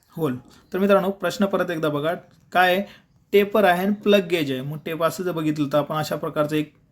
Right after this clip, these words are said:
प्लग गेज या ठिकाणी आहे. मग हा कसा प्रकारचा जॉब चेक करेल की, हा तर आता या ठिकाणी जर बघितलं आपण तो हा अशा पद्धतीचा जॉब चेक करेल ना. मग याचं जे काय राईट आन्सर आहे तर ते आहे टेपर होल. या ठिकाणी बघितलं आपण प्लग गेज जे काय असतात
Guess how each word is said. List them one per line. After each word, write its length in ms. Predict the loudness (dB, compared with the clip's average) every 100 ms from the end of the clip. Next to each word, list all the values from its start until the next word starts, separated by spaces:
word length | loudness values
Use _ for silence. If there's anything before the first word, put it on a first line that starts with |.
| _ -4
प्लग 160 | -2
गेज 180 | -2 0
या 80 | 2
ठिकाणी 320 | 0 -2 -6 -6 -6
आहे. 260 | -6 -6 -8 -14 -20 -12
मग 60 | 2
हा 140 | 2
कसा 240 | 2 0 0
प्रकारचा 360 | 0 0 2 2
जॉब 180 | 0
चेक 260 | -2 -4 -4
करेल 280 | -4 -4 -6 -8
की, 80 |
हा 200 | -2 0 2 0
तर 80 |
आता 200 | -2 -2
या 120 | -2 0
ठिकाणी 320 | -2 -4 -4
जर 120 | -2
बघितलं 360 | 0 -2 0 -2
आपण 240 | -2 -6
तो 120 | -4
हा 140 | -2 -2
अशा 180 | 0 0
पद्धतीचा 580 | 0 0 -2 -2 0 0 -2 -10 -20 _ -12
जॉब 240 | 2 2
चेक 240 | 4 -2 0
करेल 200 | -2 -2
ना. 140 | -4 -8 _ _ -12
मग 140 | -2
याचं 240 | 0 2
जे 140 | 2 4
काय 120 | 4
राईट 220 | 4 4
आन्सर 280 | 2 0 -4
आहे 180 | -6 -6 -10 -16 -20 _
तर 80 | -16
ते 200 | -2 0
आहे 220 | 2 0 -6 -10
टेपर 360 | -8 -6 -4 -4 -6 _
होल. 180 | -4 -4 -6 _ _
या 100 | -8
ठिकाणी 280 | -4 -4 -2
बघितलं 340 | -4 -2 -2
आपण 200 | -2 -2
प्लग 280 | -4 0 2
गेज 180 | 4 4
जे 100 | 4
काय 220 | 2 0 0
असतात 340 | -4 -4 -8